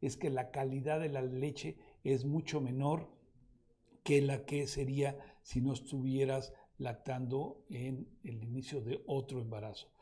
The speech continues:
Entonces sí se puede hacer, no pasa nada, pero la calidad, eh, de la leche no es la misma. Pues yo creo que se han tocado bastantes puntos en relación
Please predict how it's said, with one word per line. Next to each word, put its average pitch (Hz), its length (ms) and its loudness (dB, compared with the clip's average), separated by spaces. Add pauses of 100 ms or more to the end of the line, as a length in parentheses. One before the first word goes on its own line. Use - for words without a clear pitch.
(120)
Entonces 131 360 -4
sí - 160 -4
se 143 140 -6
puede 135 240 2
hacer, 160 260 -4
no 139 160 -6
pasa 135 300 -8
nada, 165 400 0 (340)
pero 156 240 4
la 135 160 0
calidad, 135 640 0 (320)
eh, 127 140 -2
de 123 120 0
la 123 140 -2
leche 135 340 0
no 127 140 0
es 120 120 -2
la 117 100 -6
misma. 104 420 -10 (1120)
Pues 131 240 4
yo 190 160 8
creo 196 220 8
que 151 320 4
se - 200 -2
han 160 120 0
tocado 151 420 4
bastantes 139 640 -2
puntos 143 720 -2
en 131 140 -2
relación 135 680 -2